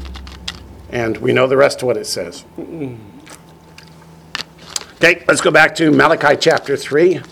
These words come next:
before I forget why we came here. Malachi chapter three, verse one, "Behold, I send my messenger," that's John the Baptist,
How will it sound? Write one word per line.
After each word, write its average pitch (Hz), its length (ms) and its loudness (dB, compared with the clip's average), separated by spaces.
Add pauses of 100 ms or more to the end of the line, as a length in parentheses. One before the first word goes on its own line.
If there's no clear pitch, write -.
before 127 300 0
I 120 60 0
forget 123 320 0
why 127 160 2
we 117 100 0
came 104 300 -2
here. 165 240 2 (2250)
Malachi 170 400 4
chapter 170 320 2
three, 175 200 4
verse 180 280 2
one, 208 240 4
"Behold, 190 300 4
I 185 80 4
send 214 260 0
my 214 140 4
messenger," 180 840 4
that's 113 380 -2
John 117 240 0
the 127 40 0
Baptist, 123 760 -2